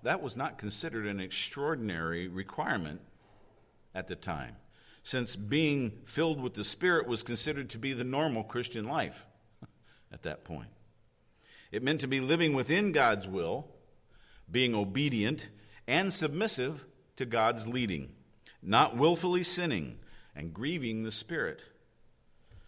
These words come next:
And then the third qualification was they were to be gifted men. It did not require them to be the smartest men in the church. Sorry, guys. But it did require that they be wise men.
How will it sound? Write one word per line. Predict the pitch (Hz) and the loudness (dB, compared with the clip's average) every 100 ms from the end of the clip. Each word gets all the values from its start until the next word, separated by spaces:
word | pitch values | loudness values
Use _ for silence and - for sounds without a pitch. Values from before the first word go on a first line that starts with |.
| - - | -20 -16
And | - 113 | -6 -4
then | 117 | -2
the | 110 | -2
third | 104 151 147 | 2 2 2
qualification | - 127 110 107 - 113 - 104 | 2 2 2 -2 -2 -2 -2 -4
was | 107 101 | -4 -2
they | 107 | -2
were | 104 | -4
to | 107 104 | -4 -4
be | 104 104 104 - - - - - 98 | -2 -2 -4 -12 -20 -20 -20 -20 -8
gifted | 101 139 - 82 | -4 -2 -4 -6
men. | 76 82 67 53 - - - - - _ _ - - - - - _ - | -4 -4 -4 -8 -18 -20 -20 -20 -20 _ _ -20 -20 -20 -20 -20 _ -10
It | 92 | -6
did | 95 127 | -4 2
not | 135 | 2
require | 117 117 123 120 | 2 0 4 4
them | 120 | 2
to | 117 | -2
be | 104 | -4
the | 113 | -4
smartest | 113 - 127 110 - | -2 0 2 2 -2
men | 98 | -2
in | 90 | -2
the | 82 | -4
church. | - 82 131 - - - - - - | -2 -2 -2 -6 -14 -16 -20 -20 -14
Sorry, | - 80 62 | -8 -6 -4
guys. | 71 110 175 - - - _ _ - - - _ - - - - - - | -4 -4 -6 -14 -20 -20 _ _ -20 -20 -20 _ -20 -20 -20 -20 -20 -8
But | 127 | -2
it | 131 | 0
did | 123 160 | 2 0
require | 135 127 120 | 0 2 4
that | 123 107 | 4 2
they | 104 | 0
be | 95 95 | 0 -2
wise | 98 92 101 123 98 73 65 - - - | -4 -2 4 4 4 0 -4 -6 -8 -6
men. | 82 71 - | -4 -4 -6